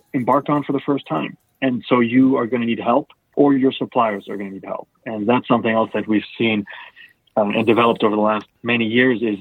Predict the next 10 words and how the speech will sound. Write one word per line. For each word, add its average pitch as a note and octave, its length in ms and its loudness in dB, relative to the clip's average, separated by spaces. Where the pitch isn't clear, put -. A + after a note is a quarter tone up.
is A#2+ 280 -2
supplier A#2 380 0
outreach, A2 520 -6
right? A2 120 -10
We A2 60 -6
need A2+ 180 -2
people B2 400 2
who A2+ 140 2
will G#2+ 220 4
announce A2 360 0